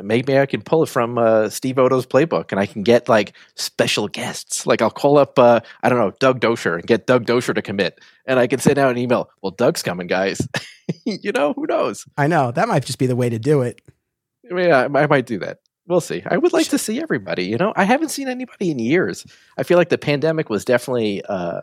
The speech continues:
Speaker 1: made things worse, um, and not better. 'Cause I was coming in at least once, sometimes up to twice a year,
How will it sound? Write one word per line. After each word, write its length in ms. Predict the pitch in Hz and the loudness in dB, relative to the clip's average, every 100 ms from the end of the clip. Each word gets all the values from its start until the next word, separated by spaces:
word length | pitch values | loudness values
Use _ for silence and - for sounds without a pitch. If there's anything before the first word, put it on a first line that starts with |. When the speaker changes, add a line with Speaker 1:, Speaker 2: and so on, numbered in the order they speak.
| _ _ - | _ _ -4
Speaker 1:
made 220 | 117 123 | -2 0
things 260 | 117 98 87 | -2 -2 -6
worse, 420 | 87 78 - - _ _ _ _ | -6 -6 -10 -14 _ _ _ _
um, 380 | - 87 165 - - | -6 -6 -6 -12 -6
and 200 | 95 98 | -4 -2
not 220 | 95 101 | 0 -2
better. 220 | - 92 85 | -2 -4 -4
'Cause 160 | - | -4
I 60 | - | -2
was 120 | 277 | 0
coming 260 | - 170 143 | 0 0 2
in 160 | 131 | 2
at 140 | 120 - | 2 0
least 260 | 123 - | -4 -2
once, 320 | 107 110 - - | -2 -2 -6 -14
sometimes 480 | - 127 120 117 117 | -6 -4 2 2 2
up 100 | 107 | -2
to 80 | 87 | -6
twice 320 | - 107 104 | -2 0 0
a 60 | 87 | -2
year, 380 | 107 101 92 | 2 2 2